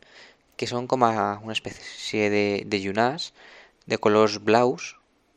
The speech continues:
que se diuen ocells, no? Eh, ocelos, que significa, eh, bueno, o lépidos, no? Ocelos o lépidos,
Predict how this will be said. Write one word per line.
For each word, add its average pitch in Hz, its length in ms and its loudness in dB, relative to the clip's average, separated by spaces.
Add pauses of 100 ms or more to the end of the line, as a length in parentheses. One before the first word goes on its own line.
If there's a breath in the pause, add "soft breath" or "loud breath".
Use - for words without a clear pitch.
(260)
que 120 140 4
se 110 240 -2
diuen 117 420 -2 (200)
ocells, 110 560 0
no? 107 240 -6
Eh, 104 220 0
ocelos, 101 680 2 (580)
que 117 160 2
significa, 117 720 -2 (920 soft breath)
eh, 101 640 0
bueno, 101 320 -8 (380)
o 101 140 4
lépidos, 110 680 0
no? 127 240 -10
Ocelos 120 600 0 (240)
o 113 160 2
lépidos, 104 520 -4